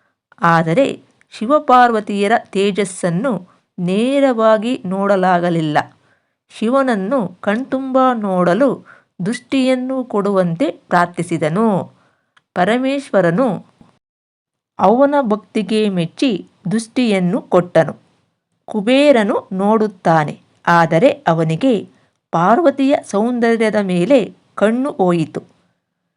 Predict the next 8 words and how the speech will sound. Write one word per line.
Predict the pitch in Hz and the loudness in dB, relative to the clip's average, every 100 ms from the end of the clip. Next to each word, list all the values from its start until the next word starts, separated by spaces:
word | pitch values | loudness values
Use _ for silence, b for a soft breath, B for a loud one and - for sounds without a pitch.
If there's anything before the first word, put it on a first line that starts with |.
| _ _ | _ _
ಶಿವನ | - 233 294 311 262 | -4 0 2 0 -2
ಎದುರಿಗೆ | 233 240 240 254 269 - | -2 -2 -2 -2 -4 0
ಪಾರ್ವತಿಯನ್ನು | 185 196 240 240 220 202 175 196 277 185 - _ | 2 4 4 0 -2 -2 0 -2 -4 -6 -10 _
ಹೊಗಳಲು | - 190 233 269 254 302 - | -4 0 2 2 2 -2 2
ಆರಂಭಿಸಿದ. | 185 180 180 175 170 165 - _ _ _ _ _ _ _ - | 4 4 2 -4 -6 -8 -10 _ _ _ _ _ _ _ 0
ಪಾರ್ವತಿಗೆ | 185 247 269 262 220 277 | 4 4 4 0 -2 -2
ಕೋಪ | 277 - 196 233 240 226 226 | -2 -4 0 0 4 6 6
ಬಂದಿತು. | 185 170 165 147 | 4 0 -2 -6